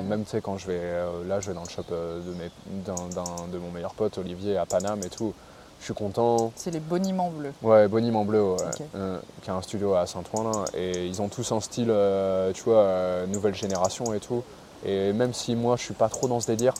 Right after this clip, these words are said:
Speaker 1: je sais que je vais quand même apprendre des trucs, tu vois.
Speaker 2: C'est quoi le style nouvelle génération dont tu parles ?
Speaker 1: Euh, bah, c'est peut-être,
Speaker 2: Ignorante
Speaker 1: c'est, ouais,
Speaker 2: ou
Speaker 1: ignorante, ouais, de, je pense, mais c'est surtout, tu sais, des,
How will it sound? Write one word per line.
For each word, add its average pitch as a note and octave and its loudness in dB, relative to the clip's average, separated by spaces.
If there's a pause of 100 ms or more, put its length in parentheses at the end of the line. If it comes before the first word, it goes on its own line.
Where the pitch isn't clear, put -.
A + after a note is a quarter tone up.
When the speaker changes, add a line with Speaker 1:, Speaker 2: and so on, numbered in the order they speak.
Speaker 1:
je - -14
sais A2+ 2
que A2 -4
je G2+ -6
vais G2 0
quand - -2
même A2 2
apprendre G2+ 0
des G2 0
trucs, F#2 -8
tu - -16
vois. E2+ -4 (160)
Speaker 2:
C'est G#3+ -2
quoi B3 4
le G#3+ 4
style - -8
nouvelle D#3 -4
génération D3+ -6
dont D#3 -8
tu - -14
parles ? E3 -6 (500)
Speaker 1:
Euh, A2+ 12
bah, A#2+ 10
c'est D#3 2
peut-être, F#3 6
Speaker 2:
Ignorante A3 4
Speaker 1:
c'est, B2+ -8
ouais, C#3 10
Speaker 2:
ou B2 4
Speaker 1:
ignorante, A2+ 2
ouais, D3 6
de, G2 0
je - -10
pense, C#3 -4
mais G2+ 2
c'est A#2 0
surtout, A#2+ -2
tu - -6
sais, C3+ 6
des, G#2+ 2